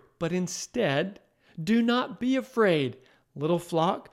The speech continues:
for your Father has been pleased to give you the kingdom. Sell your possessions and give to the poor.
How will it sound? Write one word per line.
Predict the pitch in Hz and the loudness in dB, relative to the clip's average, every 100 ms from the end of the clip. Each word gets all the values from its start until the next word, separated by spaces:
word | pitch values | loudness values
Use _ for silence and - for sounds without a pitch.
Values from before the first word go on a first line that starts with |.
| - | -20
for | - 160 | -8 -4
your | 139 | -4
Father | 123 202 185 180 170 | -4 -2 0 0 -2
has | 175 165 | -2 -6
been | 180 175 | -8 -10
pleased | - - 170 165 165 - | -10 -4 -2 -2 -4 -10
to | - 180 | -12 -10
give | 160 147 135 | -6 -6 -4
you | 143 | -6
the | 160 | -6
kingdom. | 160 - 151 127 120 - _ _ _ - | -8 -6 -4 -4 -8 -12 _ _ _ -20
Sell | - 139 139 | -6 -2 0
your | 160 | 0
possessions | 165 175 165 196 190 156 127 - - 156 | 0 0 2 2 2 -2 -4 -8 -10 -2
and | 190 196 - | 2 2 0
give | 226 262 247 | 0 0 -2
to | - | -6
the | 214 196 | -2 -2
poor. | 196 196 175 135 107 | 0 2 2 2 -4